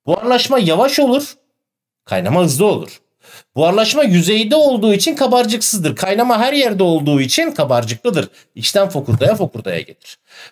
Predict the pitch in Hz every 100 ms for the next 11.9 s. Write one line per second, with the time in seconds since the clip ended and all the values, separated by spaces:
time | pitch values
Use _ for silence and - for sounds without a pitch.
0 | - 175 262 269 269 269 277 285 269 254
1 | 254 254 247 294 285 - 214 226 233 226
2 | 214 214 202 202 196 147 151 190 208 208
3 | 160 107 92 87 78 - - - - _
4 | - - _ 143 - 233 240 - 294 302
5 | 214 190 175 190 190 190 - 208 190 180
6 | 202 156 160 165 156 - 233 - 147 165
7 | 147 117 139 139 131 - 139 165 156 139
8 | 170 - - - _ 190 214 214 214 220
9 | 214 214 214 196 208 - 202 202 202 202
10 | 185 202 208 196 190 190 202 196 190 190
11 | 202 196 180 202 202 175 156 214 302